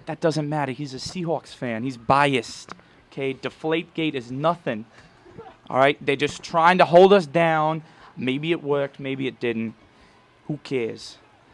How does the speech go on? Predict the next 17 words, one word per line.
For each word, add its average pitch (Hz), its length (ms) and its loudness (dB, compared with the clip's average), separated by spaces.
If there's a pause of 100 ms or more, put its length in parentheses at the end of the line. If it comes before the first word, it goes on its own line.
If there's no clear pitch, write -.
(500)
They're 143 100 -12
still - 180 2
the 135 60 -2
best 127 260 -2
team 127 140 -2
in 120 60 -2
the 117 60 -4
league. 107 280 -6 (640)
I - 100 -4
just 127 140 -4
wanna 139 140 0
note 131 120 4
that - 80 -4
he's 135 120 -8
played 160 260 6
in 139 100 2
six - 640 -4